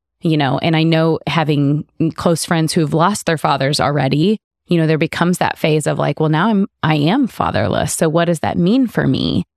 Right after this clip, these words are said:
And the greatest gift is our Father's love and our Heavenly Father's love. And I think that we need to, whether we're little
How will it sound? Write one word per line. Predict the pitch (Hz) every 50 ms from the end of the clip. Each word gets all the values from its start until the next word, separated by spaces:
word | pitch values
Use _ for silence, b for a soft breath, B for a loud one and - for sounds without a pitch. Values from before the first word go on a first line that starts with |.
| _ _ _ _ -
And | - 160 160 156 156 151 156 160 160 - - _ _ _ _ _ _ _
the | - 165 165 170 170 139
greatest | - - 165 170 180 196 202 180 - - -
gift | 160 160 156 151 143 - - - - - -
is | - 156 151 151 147 147 147 139 - - -
our | 151 151
Father's | 143 - 139 139 139 135 127 73 -
love | - 107 107 87 71 73 - - - - -
and | - 165 160 156 147 147 147 143 147 143 - - _ _ _ _ _ _ _ _ _ _ - -
our | 156 143
Heavenly | 131 127 151 165 147 131 110 82 85 101
Father's | - - - 110 - 127 147 -
love. | 107 113 127 -
And | 147 151
I | 143 156
think | - - 160 151 151 -
that | - 143 -
we | - 151 147
need | 147 147 151 151 156 147 -
to, | - - 156 135 127
whether | 120 147 139 - 139 143
we're | 135 127
little | 123 135 139 147 139 139 156 208 294 392 415